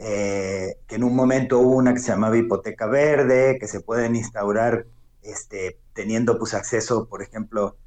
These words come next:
a algún tipo de crédito blando para, eh, o subsidio inicial para poder adquirir estas tecnologías, eh, hacer accesible a la gente, incluso ir desarrollando, pues, una industria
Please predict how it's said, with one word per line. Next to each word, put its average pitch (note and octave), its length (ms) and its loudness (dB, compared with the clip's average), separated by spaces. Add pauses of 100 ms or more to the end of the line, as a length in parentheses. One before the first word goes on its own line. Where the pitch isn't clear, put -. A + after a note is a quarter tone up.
(120)
a - 80 -6
algún G#2+ 280 -2
tipo A2 360 -6
de F#2 160 -6
crédito A2 500 -2
blando A2 480 0
para, F2+ 460 -6 (460)
eh, E2 500 -6
o G2 160 -8
subsidio C#3 560 2
inicial A#2+ 360 2
para A2 240 0
poder G#2+ 420 0
adquirir G2+ 480 -2
estas A2+ 300 -4
tecnologías, A#2+ 920 0 (540)
eh, F#2 600 -4
hacer A2+ 360 -2
accesible A2+ 480 2
a G#2+ 40 2
la G#2+ 120 -2
gente, B2 260 2
incluso A#2 340 2
ir A2+ 160 2
desarrollando, A2+ 720 2
pues, F#2+ 200 -4
una A2+ 160 2
industria A#2 560 0